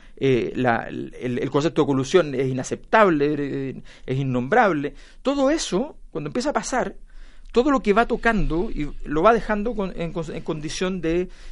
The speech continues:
de algo que ya no, no, no puede, no, no puede tener capacidad social. Eh, está, está fuera de la comunidad, está excomulgado. En ese proceso, ¿no?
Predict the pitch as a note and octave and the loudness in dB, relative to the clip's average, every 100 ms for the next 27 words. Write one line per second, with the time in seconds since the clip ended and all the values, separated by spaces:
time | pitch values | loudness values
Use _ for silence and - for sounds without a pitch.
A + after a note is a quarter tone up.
0 | - D3+ D3+ - E3 F3 E3+ D#3 E3 D#3 | -4 0 2 2 4 4 2 0 0 -2
1 | D#3+ C#3+ D3 D#3 D#3 D3 G#3 A3+ A3 - | -6 -8 -10 -6 -6 4 4 6 2 -2
2 | - D#3+ - E3+ E3+ A3+ B3 A#3 G#3+ G#3 | -8 -10 -8 -6 2 4 6 2 -2 -2
3 | F3+ - F#3+ F3 - F3+ B2 - - - | -2 0 -2 -2 -2 0 0 -6 -16 -16
4 | - - - - - C3 E3+ F3 F#3+ - | -16 -18 -16 -14 -12 -4 0 0 -2 -10
5 | - - D3 - - A3 C#4+ F#3 C3 B2+ | -18 -14 -2 0 2 2 4 4 2 0
6 | A#2+ A2 - - - - - C3+ B2 C3 | -2 -2 -6 -10 -18 -16 -6 -2 0 0
7 | G#3+ - F#3+ E3+ C3 B2+ - - - - | -2 -2 -2 0 -2 -6 -10 -14 -18 -20
8 | - - - - - - C#3+ G3 F4+ - | -20 -20 -20 -20 -20 -6 0 2 2 0
9 | B3+ F3+ - B2 D3+ G3+ - F#2 - | -2 -2 -2 -4 -4 -6 -6 -6 -6